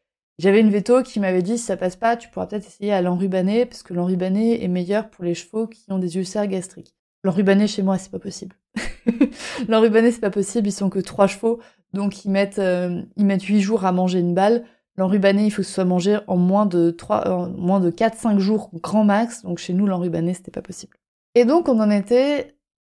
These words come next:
à Horse Remedy qui m'appelle et qui me dit, bah voilà, euh, nous, on fait des probiotiques, on fait aussi de l'olfactothérapie, euh, et on aimerait une collaboration.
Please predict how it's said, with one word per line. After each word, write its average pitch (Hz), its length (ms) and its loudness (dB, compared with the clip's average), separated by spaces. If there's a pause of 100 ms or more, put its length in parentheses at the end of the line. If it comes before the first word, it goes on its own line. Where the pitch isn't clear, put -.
(160)
à 196 200 4
Horse 208 160 0
Remedy 240 480 2
qui - 200 -6
m'appelle 185 540 2
et 202 140 -8
qui 190 200 -12
me 175 60 -4
dit, 208 140 -8
bah 165 380 -2
voilà, 208 360 -4
euh, 170 140 2
nous, 175 120 0
on 202 80 -2
fait 190 120 -16
des 165 100 -6
probiotiques, 180 640 -6
on 180 60 -8
fait 175 120 -6
aussi 165 160 -6
de 170 60 -4
l'olfactothérapie, 180 1120 -6
euh, 175 160 2 (400)
et 233 160 6
on 214 120 4
aimerait 208 260 6
une 254 80 4
collaboration. 208 720 2